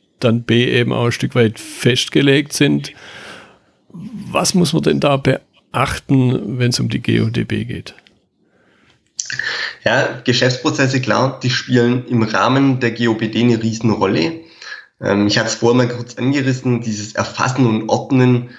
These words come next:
Speaker 2: äh, von Aufzeichnungen und Belegen in acht beziehungsweise zehn Tagen.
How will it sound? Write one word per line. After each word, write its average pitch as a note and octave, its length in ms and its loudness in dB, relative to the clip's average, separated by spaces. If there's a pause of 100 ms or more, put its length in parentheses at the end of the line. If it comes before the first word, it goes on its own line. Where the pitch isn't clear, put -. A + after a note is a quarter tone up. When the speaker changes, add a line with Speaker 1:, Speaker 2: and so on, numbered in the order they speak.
(200)
Speaker 2:
äh, G#2 220 0
von G#2+ 480 2 (140)
Aufzeichnungen A2+ 720 2
und G#2 60 0
Belegen A#2 420 2
in G#2+ 200 0
acht - 240 -4
beziehungsweise G#2+ 580 -4
zehn G#2+ 260 0
Tagen. B2 560 0